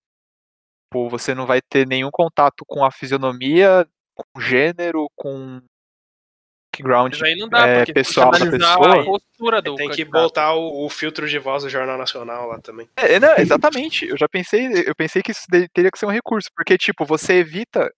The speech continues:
Speaker 1: é claro, isso daí teria que ser uma coisa meio que auditada por R H, lógico.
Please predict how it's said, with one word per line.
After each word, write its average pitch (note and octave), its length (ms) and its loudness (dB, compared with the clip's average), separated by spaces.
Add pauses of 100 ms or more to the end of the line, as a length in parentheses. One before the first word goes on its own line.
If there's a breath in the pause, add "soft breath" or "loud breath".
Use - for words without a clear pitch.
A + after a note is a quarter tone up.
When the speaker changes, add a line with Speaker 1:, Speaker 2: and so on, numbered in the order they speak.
(160)
Speaker 1:
é A#2 400 -8
claro, C#3+ 220 2
isso - 160 -16
daí C3 180 -2
teria C#3+ 220 -4
que - 60 -20
ser - 100 -4
uma D3+ 140 -4
coisa D3 300 -6
meio D3+ 140 -8
que - 100 -6
auditada C#3+ 540 -2
por E3 160 -6
R D#3 160 2
H, B2+ 360 0
lógico. - 360 -12